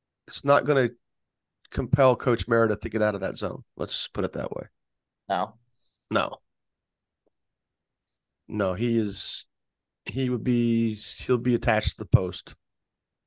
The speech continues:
Speaker 1: the paint quite a bit. Um, you know, and I, and even last year, you know, they just didn't, they've got, they've got a couple six four kids that are pretty,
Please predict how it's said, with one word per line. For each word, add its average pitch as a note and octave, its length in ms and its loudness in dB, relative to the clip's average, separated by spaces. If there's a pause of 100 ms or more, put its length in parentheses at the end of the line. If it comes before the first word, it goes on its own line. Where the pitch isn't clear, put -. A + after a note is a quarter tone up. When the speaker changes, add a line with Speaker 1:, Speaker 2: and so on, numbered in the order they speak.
(500)
Speaker 1:
the - 80 -12
paint G2+ 340 -6
quite G#2 220 2
a F#2+ 60 0
bit. - 240 -4 (2250)
Um, - 440 -4 (1500)
you D#3 100 2
know, C3+ 100 8
and D3 80 8
I, F3 120 6 (120)
and D3+ 160 2
even D#3+ 200 4
last D3+ 340 4
year, G2 320 -4
you A#2 140 -6
know, A#2 100 6
they A#2 140 4
just A#2 260 -2
didn't, A2+ 320 -2 (680)
they've F#3 140 4
got, F3 240 6
they've F3 140 4
got F3 120 8
a F3+ 60 4
couple E3 260 4
six D#3 220 -2
four D3+ 220 2
kids D3 300 -2
that B2 100 2
are G#2+ 80 -4
pretty, A2+ 320 -4